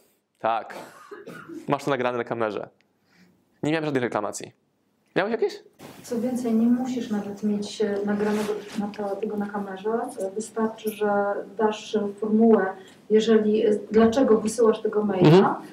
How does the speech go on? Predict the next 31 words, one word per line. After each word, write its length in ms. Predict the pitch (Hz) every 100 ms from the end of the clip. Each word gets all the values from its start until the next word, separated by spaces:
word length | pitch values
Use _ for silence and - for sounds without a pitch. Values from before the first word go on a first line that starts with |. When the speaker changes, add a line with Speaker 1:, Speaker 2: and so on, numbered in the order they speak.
| -
Speaker 2:
że: 400 | - 262 247 - -
"Cześć, 380 | 339 285 -
na 80 | 269
konferencji 600 | 262 247 262 262 254 -
prosiłeś 500 | - - 269 240 247
mnie, 80 | 233
żebym 260 | 233 220 226
ci 140 | -
wysłał 320 | 233 247 240
tego 180 | 226 220
maila, 360 | 233 247 240 233
wysłałeś 580 | 233 - 247 233 226 240
mi, 300 | 226 226 226 - -
e, 380 | - 214 214 220
bo 120 | 240
chciałeś 320 | 247 262 226
dodatkowe 400 | 226 220 226 247
materiały. 460 | 226 214 226 254 262
Jeśli 180 | 226 254 277
nie 60 | 277
chcesz 140 | 247
być 120 | 220
dłużej 300 | 214 254 254
na 160 | 226 226
liście 320 | 226 - -
i 40 | 226
dostawać 380 | 233 254 233
ode 140 | - 233
mnie 140 | 226
inne 260 | 226 269 240
materiały, 680 | 240 240 233 240 233 226